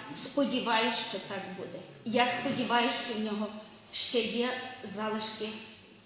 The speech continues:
совісті, і він так вчинить. Ну, якщо він так не вчинить, я мовчу, що буде, але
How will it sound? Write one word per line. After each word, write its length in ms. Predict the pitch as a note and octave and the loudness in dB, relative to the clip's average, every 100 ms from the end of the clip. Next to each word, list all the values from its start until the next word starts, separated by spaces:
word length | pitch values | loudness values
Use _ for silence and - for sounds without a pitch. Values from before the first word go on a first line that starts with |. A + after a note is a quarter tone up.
| - - | -16 -10
совісті, 640 | - B3 C4 - - G3+ - | -4 0 0 -2 -4 -6 -6
і 60 | A3 | -4
він 220 | A#3 A#3 A3 | -2 -2 -2
так 140 | G#3+ A3+ - | -6 -6 -6
вчинить. 460 | - F3+ F#3 - - - - - - A#3 | -4 -4 -8 -10 -14 -16 -18 -18 -6 2
Ну, 140 | B3+ | 4
якщо 540 | A#3 B3+ - - D4 | 4 2 2 4 4
він 160 | B3+ C4+ | 4 2
так 340 | - C#4+ C#4+ | 4 2 2
не 120 | C4+ B3+ | 0 0
вчинить, 600 | - D4+ D4 G#3 F3+ - - - - - - - - - - - - - - - - - - - - - - - - - A#3+ | -2 -2 0 0 -2 -6 -12 -16 -20 -20 -20 -20 -20 -20 -20 -20 -20 -20 -20 -20 -20 -20 -20 -20 -20 -20 -20 -20 -20 -10 0
я 220 | A#3 C#4+ | 6 6
мовчу, 420 | C#4+ D4+ - E4 - | 6 4 0 -2 -2
що 120 | C#4 | 0
буде, 400 | A#3+ A#3+ G#3+ G#3+ - | 2 2 0 0 2
але 320 | A#3+ A3+ | 2 2